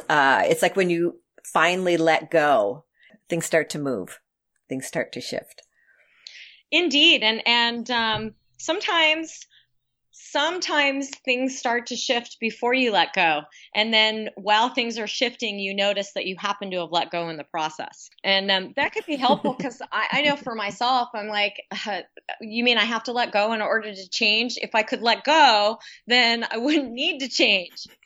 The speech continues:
Speaker 1: Right,
Speaker 2: And
Speaker 1: right.
Speaker 2: so I get all hung up on the need to let go. And then I'm,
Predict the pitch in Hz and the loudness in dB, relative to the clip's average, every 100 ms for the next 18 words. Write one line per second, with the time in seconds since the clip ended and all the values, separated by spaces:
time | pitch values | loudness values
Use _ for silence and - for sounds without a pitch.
0 | - - 180 151 247 269 - 269 254 262 | -20 -4 0 2 2 0 -4 -2 -2 -4
1 | 269 269 240 285 254 240 262 254 233 226 | -6 -6 -4 -4 -6 -6 -6 -4 -4 -4
2 | 226 233 226 214 - 294 320 269 240 226 | -6 -4 -4 -6 -4 -2 -2 -2 -4 -4
3 | 220 208 | -4 -6